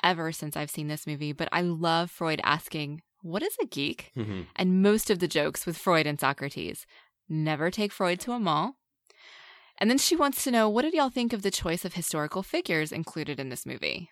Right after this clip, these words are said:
Speaker 1: If you could add someone, who would it be and why?" And honestly,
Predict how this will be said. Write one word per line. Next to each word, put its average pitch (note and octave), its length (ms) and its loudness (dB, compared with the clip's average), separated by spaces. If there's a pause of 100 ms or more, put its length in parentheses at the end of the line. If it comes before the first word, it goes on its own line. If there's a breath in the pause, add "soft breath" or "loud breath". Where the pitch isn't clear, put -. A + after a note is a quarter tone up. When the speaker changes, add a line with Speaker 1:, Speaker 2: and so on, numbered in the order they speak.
(160)
Speaker 1:
If - 120 -8
you G#3+ 80 -2
could - 160 0
add D4+ 300 2
someone, D3+ 400 -2
who F#3+ 280 -6
would A#3+ 100 -2
it A3+ 160 -6
be D#3+ 340 -6
and D#3 200 -8 (100)
why?" C#3+ 260 -6 (2250)
And G#3+ 240 0
honestly, A3 800 4